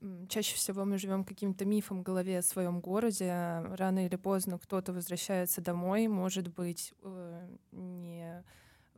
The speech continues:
по-настоящему, находясь где-то далеко, у него возникают мысли о том, что есть мой, э, мой город, и у кого-то это раньше, у кого-то позже. И когда я вернулась, э, я осознала, что,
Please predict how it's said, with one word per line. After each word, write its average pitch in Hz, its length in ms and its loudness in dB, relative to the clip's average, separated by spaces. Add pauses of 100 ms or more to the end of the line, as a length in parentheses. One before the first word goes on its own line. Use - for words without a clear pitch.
(180)
по-настоящему, 202 800 2
находясь 190 380 -2
где-то 196 260 0
далеко, 190 440 2
у 247 40 6
него 208 160 6
возникают 185 680 2
мысли 190 340 2
о 175 100 4
том, 208 240 4
что - 180 -2
есть 185 260 2
мой, 180 240 0
э, 165 320 2
мой 185 360 0
город, 196 500 2 (500)
и 175 320 -10 (200)
у 190 40 -12
кого-то 185 400 0
это 185 200 2
раньше, 208 400 2
у - 20 -6
кого-то 185 340 0
позже. 190 600 2
И 175 300 -6
когда 190 340 0
я 190 40 4
вернулась, 190 800 0
э, 175 280 -12
я 180 160 0
осознала, 190 520 2
что, 175 540 0